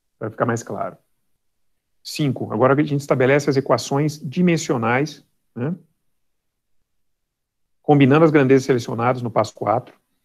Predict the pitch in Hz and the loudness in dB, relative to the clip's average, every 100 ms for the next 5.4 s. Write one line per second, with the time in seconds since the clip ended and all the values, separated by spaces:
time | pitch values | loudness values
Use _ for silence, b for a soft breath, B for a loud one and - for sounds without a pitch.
0 | _ _ _ _ 147 160 160 175 170 160 | _ _ _ _ -4 2 4 4 4 2
1 | 143 147 143 127 127 139 139 120 131 131 | 0 -2 -2 2 2 0 -4 -4 -4 -4
2 | 151 143 151 135 127 180 214 160 170 165 | -4 -2 2 2 2 2 0 0 -2 -2
3 | 151 139 131 131 113 110 104 151 151 131 | -8 -6 -8 -8 -8 -6 -2 -2 -2 0
4 | 156 160 - 175 175 131 151 170 170 175 | 0 -2 -8 -4 -2 2 2 0 -2 -2
5 | 170 117 107 | -4 -14 -14